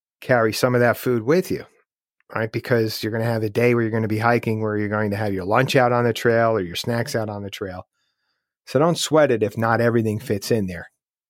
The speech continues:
because you can take some of that food. You are gonna consume some of that food on day one of every leg of the trip. Um, yeah, bear canisters are na-, are now officially required in the Desolation Wilderness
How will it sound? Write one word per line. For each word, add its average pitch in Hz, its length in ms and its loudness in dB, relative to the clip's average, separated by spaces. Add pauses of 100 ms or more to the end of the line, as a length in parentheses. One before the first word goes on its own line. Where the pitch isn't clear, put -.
because 98 220 -10
you 101 60 -8
can 117 220 -4
take 110 220 -4
some 123 200 0
of 113 60 -2
that 107 120 -4
food. 110 200 -4
You 113 160 -2
are 131 160 4
gonna 127 180 0
consume 120 400 -2
some 123 200 0
of 113 60 0
that 104 180 0
food 104 340 -8 (260)
on 113 160 -2
day 113 220 0
one 107 380 -2
of 101 120 -4
every 104 200 0
leg 98 260 -4
of 90 60 -14
the 85 80 -16
trip. - 320 -12 (840)
Um, 85 160 -14 (280)
yeah, 110 80 -2
bear 117 240 0
canisters 139 720 2
are 123 80 -4
na-, 110 200 -4 (460)
are 117 100 0
now 123 260 4
officially 135 460 2
required 120 640 2
in 107 120 -2
the 95 80 -6
Desolation 104 600 -2
Wilderness 95 640 -2